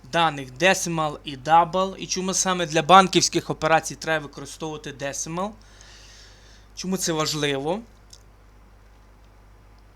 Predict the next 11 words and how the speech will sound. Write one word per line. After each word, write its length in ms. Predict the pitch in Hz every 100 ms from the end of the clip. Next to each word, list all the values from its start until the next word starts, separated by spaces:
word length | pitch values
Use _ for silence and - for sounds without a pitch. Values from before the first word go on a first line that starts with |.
| - - - - _ - - _ - - - -
Напишемо 480 | 170 165 240 220 202
першу 360 | 208 208 -
програму, 640 | 196 190 180 185 190 170 165
яка 300 | 165 - 190
буде 460 | 151 185 185 151
при 180 | 139 160
введеній 760 | 160 156 175 151 151 151 143 135 - - - - -
кількості 560 | 190 180 165 - -
місяців, 680 | 175 196 - 160 - 151 143 165 - - -
при 100 | 156
введеній 840 | 151 185 170 170 160 160 156 147